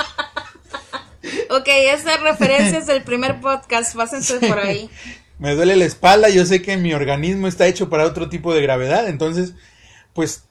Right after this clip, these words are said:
Speaker 2: quiero confirmarlo, ¿sabes? Entonces, por eso viajaría al pasado, específicamente para descubrir eso,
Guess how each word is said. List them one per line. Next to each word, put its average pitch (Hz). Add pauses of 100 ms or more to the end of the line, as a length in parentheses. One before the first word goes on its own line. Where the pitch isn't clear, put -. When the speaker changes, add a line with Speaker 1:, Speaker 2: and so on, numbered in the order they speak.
(160)
Speaker 2:
quiero 160
confirmarlo, 170 (260)
¿sabes? 185 (480)
Entonces, 175
por 160
eso 160
viajaría 151
al 160
pasado, 175
específicamente 185
para 175
descubrir 156
eso, 214